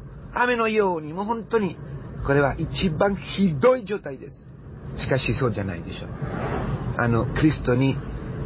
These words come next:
取り次ぐお父さんがいた。そして、私が信じない。そう、そう、そう。イエス・キリストは叱っています。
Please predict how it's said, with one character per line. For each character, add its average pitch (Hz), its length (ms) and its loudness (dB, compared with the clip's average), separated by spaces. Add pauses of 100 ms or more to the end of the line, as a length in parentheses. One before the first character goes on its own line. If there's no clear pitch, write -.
(160)
取 131 200 6
り - 80 -2
次 165 120 8
ぐ 143 160 6 (280)
お 123 100 4
父 170 140 6
さ 143 160 2
ん 139 40 2
が 135 100 4
い 127 160 4
た。 - 180 -4 (800)
そ 233 100 8
し - 100 -4
て、 190 180 4 (760)
私 147 400 2
が 143 120 4
信 151 280 2
じ 139 140 4
な 123 120 2
い。 95 100 -2
そ - 300 2
う、 - 60 -6
そ 131 180 0
う、 - 60 -6
そ - 160 -2
う。 - 80 -4 (420)
イ 147 60 4
エ 147 40 6
ス・ 151 160 2
キ 180 80 4
リ 180 40 8
ス - 80 -6
ト 160 80 4
は 151 100 6
叱 147 260 2
っ 165 80 0
て - 140 -2
い 147 60 2
ま 143 160 -2
す。 - 160 -12